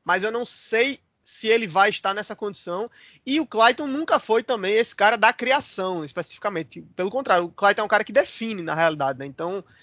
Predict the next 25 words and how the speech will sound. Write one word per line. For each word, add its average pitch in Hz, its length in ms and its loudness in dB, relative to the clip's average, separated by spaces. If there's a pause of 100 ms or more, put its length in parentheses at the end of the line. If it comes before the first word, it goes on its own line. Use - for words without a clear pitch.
(160)
ele 180 220 -2
muitas 202 280 0
vezes 190 180 0
atua 214 460 2 (280)
muito 247 320 -4
mais 214 400 4
no 185 160 -4
último 262 440 -2
terço, 220 400 2
né, 220 80 -2
do 214 120 -6
que 208 140 0
realmente 202 340 -2
nessa 214 180 -2
transição. 208 640 -6 (380)
Então, 165 180 0
acho 170 160 2
que - 80 -10
o 190 40 -6
Botafogo 180 440 0 (540)
seria 202 240 2
importante 190 420 0
pra 196 160 2
equipe 185 460 -6 (300)
buscar 202 580 2